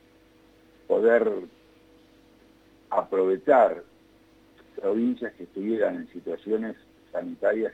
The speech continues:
similares para poder re-, realizar actividades turísticas en esos, en esos lugares o entre esas provincias, pero, por ejemplo, <clears throat> activando el, el tránsito vehicular, el tránsito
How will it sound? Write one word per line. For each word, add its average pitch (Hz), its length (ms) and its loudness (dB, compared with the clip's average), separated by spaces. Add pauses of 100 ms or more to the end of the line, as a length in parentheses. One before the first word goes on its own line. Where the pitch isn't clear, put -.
(120)
similares 101 580 0 (840)
para 90 280 0
poder 101 320 2
re-, 113 200 2 (400)
realizar 95 500 0
actividades 101 580 0
turísticas 104 600 -6
en 92 140 -6
esos, 95 280 -8 (200)
en 85 120 -14
esos 101 280 -10
lugares 95 420 2 (140)
o 104 120 0
entre 98 340 -2
esas 113 240 -4
provincias, 104 640 -6 (760)
pero, 95 180 0
por 98 220 2
ejemplo, 117 720 2 (340)
<clears throat> - 920 -16
activando 113 840 2
el, 90 720 -2 (140)
el 82 260 -10 (960)
tránsito 98 920 0
vehicular, 107 720 6
el 104 160 -6
tránsito 85 920 -6